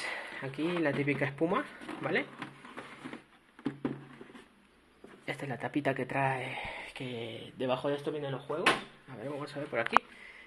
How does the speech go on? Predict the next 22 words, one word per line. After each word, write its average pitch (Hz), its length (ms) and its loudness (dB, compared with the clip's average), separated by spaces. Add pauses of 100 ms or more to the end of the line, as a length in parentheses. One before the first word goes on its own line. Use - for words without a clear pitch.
(140)
Y 175 60 4
bueno, 170 240 8
pues - 420 -4 (320)
aquí 170 200 6
lo 156 100 12
tienen. 160 300 8 (2000)
A 123 100 2
ver. 156 220 6 (720)
Ajá, - 320 6 (360)
la 143 120 10
cajita 156 340 6
metálica, 185 500 6 (600)
¿no? 156 240 6
Entiendo 156 340 4
que 147 100 4
sí, - 120 4
porque 151 200 4
habría 151 220 8
que 151 80 6
abrirlo 185 320 8
para 151 220 8
ver. 165 140 2